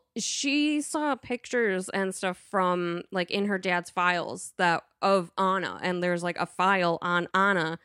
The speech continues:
in the Trinity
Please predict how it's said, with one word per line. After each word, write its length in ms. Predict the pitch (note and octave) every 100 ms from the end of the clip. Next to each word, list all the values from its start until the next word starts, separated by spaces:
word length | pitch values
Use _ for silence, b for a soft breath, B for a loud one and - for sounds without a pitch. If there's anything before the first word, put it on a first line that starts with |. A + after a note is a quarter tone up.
| b b b b G#3+
in 540 | G3+ G3 F#3 F3+ F3+ -
the 360 | F#3 G3 F3+
Trinity 760 | F3 - G#3+ A3 F3 E3 E3